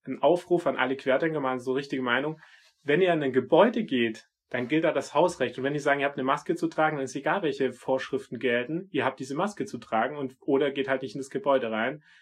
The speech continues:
Weil da machen jetzt viele Querdenker rum, dass,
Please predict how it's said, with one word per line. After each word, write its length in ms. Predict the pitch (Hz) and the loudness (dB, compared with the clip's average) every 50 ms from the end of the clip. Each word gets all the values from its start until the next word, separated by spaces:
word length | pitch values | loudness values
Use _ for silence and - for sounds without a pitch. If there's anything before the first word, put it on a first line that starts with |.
| _ _ | _ _
Weil 140 | - 131 139 | 2 4 4
da 200 | 147 143 156 - - - - - 165 170 - _ _ _ _ _ _ 277 | 4 4 2 0 -4 -10 -16 -18 -18 -18 -20 _ _ _ _ _ _ -2
machen 240 | - 143 139 - 156 | 2 2 2 2 0
jetzt 140 | 135 - - | -6 -2 0
viele 180 | 170 165 165 | 0 2 2
Querdenker 380 | 160 - 151 147 151 165 151 147 | 2 2 2 4 4 2 0 0
rum, 200 | 139 151 151 151 | 0 0 0 0
dass, 280 | 143 135 - - - | 0 -2 -2 -6 -14